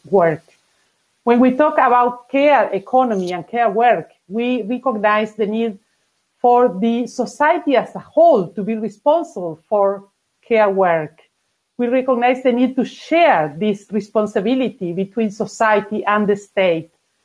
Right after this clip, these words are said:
And we realize that it's urgent to move away from the sexual division of labor that perpetuates the oppression and the exploitation of women. And the energy system needs to be organized in a way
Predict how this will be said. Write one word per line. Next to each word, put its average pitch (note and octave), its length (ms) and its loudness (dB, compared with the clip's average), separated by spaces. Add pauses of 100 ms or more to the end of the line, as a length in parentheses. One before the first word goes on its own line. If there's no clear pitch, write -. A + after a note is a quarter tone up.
(200)
And A3 180 2
we B3+ 200 4
realize A#3 760 2
that G3 200 -2
it's G#3 240 -8 (140)
urgent A#3 560 -2
to A3 80 -8
move A3+ 220 -2
away G3+ 380 0
from G3+ 340 -4 (400)
the A#3 120 -2
sexual B3 560 -2
division G#3 440 -4
of F#3+ 120 -10
labor F#3+ 420 0
that F#3 240 -4
perpetuates G#3 840 -4 (300)
the G#3+ 80 2
oppression G3+ 760 -4 (280)
and G#3+ 120 -2
the A3 40 4
exploitation G3+ 720 0
of D#3 160 -4
women. D#3+ 500 -2 (720)
And G#3+ 180 4
the A#3+ 120 6
energy C#4+ 340 2
system G3+ 640 -2
needs D#4 320 4
to G#3+ 60 -6
be G3 160 2
organized F#3+ 540 0
in G3 100 -2
a F3+ 100 2
way F#3 460 2